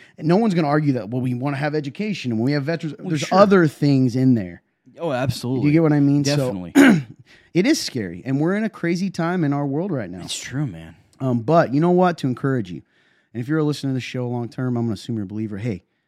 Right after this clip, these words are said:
Speaker 1: God has got this.
Speaker 2: That's right.
Speaker 1: Okay?
Speaker 2: He's in
Speaker 1: You
Speaker 2: control.
Speaker 1: can only control what you control. Um, God's got this, and I mean that for real. Like, he's got this, and he said,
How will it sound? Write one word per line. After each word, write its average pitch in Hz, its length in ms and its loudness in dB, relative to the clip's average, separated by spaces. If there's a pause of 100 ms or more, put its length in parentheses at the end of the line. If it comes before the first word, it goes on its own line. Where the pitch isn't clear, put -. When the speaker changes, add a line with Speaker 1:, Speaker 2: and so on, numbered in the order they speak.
(400)
Speaker 1:
God 143 520 0 (140)
has 107 200 -8
got 92 340 -6
this. - 320 -20 (720)
Speaker 2:
That's 104 180 -16
right. 117 120 -8
Speaker 1:
Okay? 110 200 -4
Speaker 2:
He's 107 220 -10
in 120 60 -4
Speaker 1:
You 104 40 -6
Speaker 2:
control. 117 300 2
Speaker 1:
can 156 160 0
only 160 220 2
control 143 300 -4
what 123 120 -4
you 123 80 -8
control. 95 500 -8 (640)
Um, 90 400 -14 (480)
God's 117 260 -8
got 123 240 -4
this, - 140 -14
and 135 100 -6
I 156 60 -2
mean 160 320 2
that 92 160 -6
for 107 120 -12
real. 131 340 -6 (220)
Like, 82 120 -20 (140)
he's 110 180 -14
got 135 300 -8
this, - 180 -20
and 82 100 -12
he 127 140 -4
said, 131 480 -6